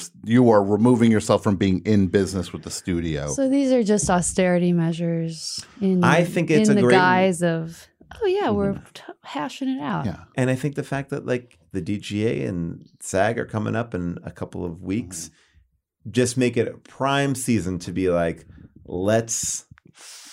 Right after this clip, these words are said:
Speaker 3: do what we need to do here to
Speaker 1: Mm-hmm.
Speaker 3: get the corporate bottom line
Speaker 1: Yeah.
Speaker 3: to where we need to do," and then they'll come back with some things that'll be
Speaker 1: Mm-hmm.
Speaker 3: fine.
Speaker 1: Yeah. But I mean, I, like, I, that was a point. I paid a legitimate price for that.
Speaker 3: Right.
Speaker 1: I was a show I'd been working on for a long time.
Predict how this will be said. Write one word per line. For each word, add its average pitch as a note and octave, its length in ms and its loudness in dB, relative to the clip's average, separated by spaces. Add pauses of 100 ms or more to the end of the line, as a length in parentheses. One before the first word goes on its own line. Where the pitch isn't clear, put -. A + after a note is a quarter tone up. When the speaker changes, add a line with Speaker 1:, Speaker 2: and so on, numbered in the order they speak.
(200)
Speaker 3:
do A#2+ 140 4
what C#3 120 2
we B2 200 2
need B2+ 260 2
to A#2 60 -6
do A2+ 180 2
here G#2 160 2
to G#2 60 -2
Speaker 1:
Mm-hmm. G2+ 40 0
Speaker 3:
get G2+ 100 -2
the F2 160 -4 (160)
corporate B2+ 380 -2
bottom G2+ 280 2
line F2+ 280 2
Speaker 1:
Yeah. D#2 80 0
Speaker 3:
to F#2 100 -4
where F#2+ 140 4
we F#2+ 80 2
need F#2+ 160 -2
to F#2 80 -8
do," C3 180 2
and B2+ 100 2
then G#2+ 100 0
they'll G2 100 0
come G2+ 180 -2
back F#2 220 2
with E2+ 260 -4 (220)
some F#2 240 -4
things F2 220 -4
that'll D#2+ 120 -10
be D#2+ 80 -4
Speaker 1:
Mm-hmm. F2+ 80 -4
Speaker 3:
fine. C2 340 -8 (520)
Speaker 1:
Yeah. D2 240 -6 (220)
But C3 120 4
I - 20 4
mean, C#3+ 160 4
I, D#3+ 200 4
like, A2+ 420 2
I, C#3+ 180 2 (160)
that D#3 140 4
was A#2 160 0
a G2 80 4
point. F#2 340 -2
I B2 80 4
paid G2+ 320 0
a F2+ 60 2
legitimate G2 1040 2
price F3+ 260 2
for - 140 -2
that. C3 60 4
Speaker 3:
Right. D#3+ 180 4
Speaker 1:
I C#3 100 4
was C3+ 220 2
a A2 60 0
show D3 280 4
I'd B2 160 4
been A#2+ 160 2
working C3 240 2
on B2 80 0
for A#2 160 0
a G#2 60 4
long A#2 280 2
time. D#3+ 360 0